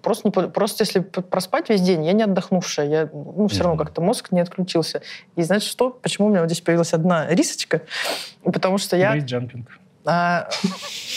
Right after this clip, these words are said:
Speaker 1: <laughs> мне немножко стыдно щас, но я щас рисую картину по номерам. И оказалось, это для меня такой разъеб. У нас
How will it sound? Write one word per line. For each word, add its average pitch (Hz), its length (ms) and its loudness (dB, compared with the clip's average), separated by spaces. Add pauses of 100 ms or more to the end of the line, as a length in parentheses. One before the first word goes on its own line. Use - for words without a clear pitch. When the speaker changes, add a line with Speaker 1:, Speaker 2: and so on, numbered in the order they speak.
(120)
Speaker 1:
<laughs> - 580 -2
мне 233 180 4
немножко 226 380 2
стыдно 302 320 2
щас, 160 280 -2
но 180 80 4
я 190 80 4
щас 196 260 0
рисую 185 360 2
картину 180 380 0
по 175 120 2
номерам. 185 380 2 (540)
И 175 60 2
оказалось, 190 420 2
это 170 180 0
для 175 160 4
меня 220 380 2 (400)
такой 240 260 2
разъеб. 185 680 2 (140)
У 147 100 0
нас 202 260 2